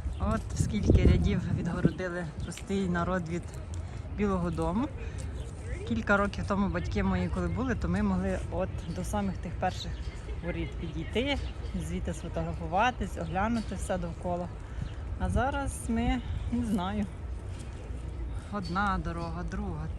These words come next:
третя, і от ми аж на четвертій, і всі люди тут. От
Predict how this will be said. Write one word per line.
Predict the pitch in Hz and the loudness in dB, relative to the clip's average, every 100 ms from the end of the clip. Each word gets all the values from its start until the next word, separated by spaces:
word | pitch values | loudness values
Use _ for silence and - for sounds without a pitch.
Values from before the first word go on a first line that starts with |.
| - - | -8 -6
третя, | 196 208 185 - | -2 -2 -2 -4
і | 165 175 | -4 -4
от | 180 | -2
ми | 180 | 2
аж | 185 180 | 4 4
на | 175 175 | 4 4
четвертій, | - 160 170 165 - - | 4 6 6 4 2 2
і | 165 | 2
всі | - 180 165 | 0 -4 -2
люди | 165 - - | -2 -4 -6
тут. | - - - - - - - - - - - - - - | -6 -4 -10 -12 -12 -12 -12 -10 -10 -10 -12 -10 -8 2
От | 185 | 4